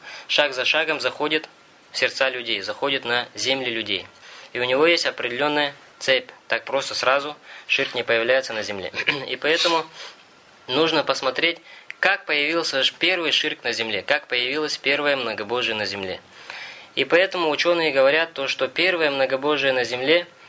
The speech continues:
его основой было гулю фи салихин, то есть проявлять излишнее почитание праведников, проявление излишнего почитания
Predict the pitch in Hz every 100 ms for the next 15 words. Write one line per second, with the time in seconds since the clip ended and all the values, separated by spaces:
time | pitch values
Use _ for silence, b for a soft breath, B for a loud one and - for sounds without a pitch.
0 | B B B B 123 127 135 165 170 -
1 | - 127 127 - 156 185 185 170 - 131
2 | 151 147 123 127 147 170 131 - 131 127
3 | 120 120 101 - - - 147 170 - B
4 | B B B - 135 139 135 156 175 170
5 | 135 127 165 175 160 131 127 127 120 151
6 | 165 165 156 135 127 110 92 - - -
7 | - - - - - 131 127 131 165 156
8 | 113 123 117 160 - 156 131 123 - -
9 | 139 151